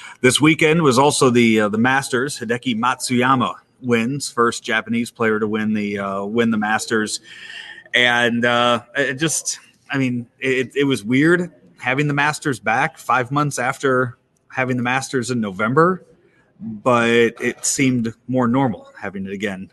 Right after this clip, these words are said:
back in, uh, back in April, just kinda right off that <laughs> twenty twenty Masters for what it was. And Matsuyama, he made that nice run on, uh,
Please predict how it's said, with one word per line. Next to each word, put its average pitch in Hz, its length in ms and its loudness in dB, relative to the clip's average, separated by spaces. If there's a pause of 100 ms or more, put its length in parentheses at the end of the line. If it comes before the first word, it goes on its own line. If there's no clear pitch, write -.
(120)
back 101 260 -6
in, 101 160 -4
uh, 98 360 -2 (140)
back 110 260 -2
in 110 80 2
April, 101 360 -4 (140)
just 113 140 -6
kinda 113 200 0
right 110 240 2
off 107 220 0
that 101 200 -4
<laughs> - 60 -16
twenty 120 260 0
twenty 113 300 -2
Masters 104 520 -2
for 113 120 -2
what 107 140 2
it 92 100 -4
was. 110 380 4 (540)
And 120 260 2
Matsuyama, 175 560 4
he 147 100 4
made 160 180 4
that 165 140 2
nice 160 280 4
run 165 320 6
on, 139 420 4
uh, 107 320 0